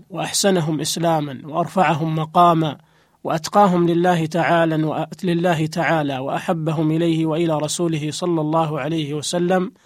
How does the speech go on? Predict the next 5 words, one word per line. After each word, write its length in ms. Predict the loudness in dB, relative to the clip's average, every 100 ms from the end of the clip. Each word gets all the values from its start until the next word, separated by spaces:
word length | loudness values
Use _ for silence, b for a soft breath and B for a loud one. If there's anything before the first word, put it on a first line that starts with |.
| b b b b b
وأقربهم 640 | 0 4 4 6 6 4
منه 320 | 4 4 4 4
مجلسا 480 | 2 2 0 0
يوم 320 | 2 2 2 2
القيامة 640 | 0 0 4 4 2 -2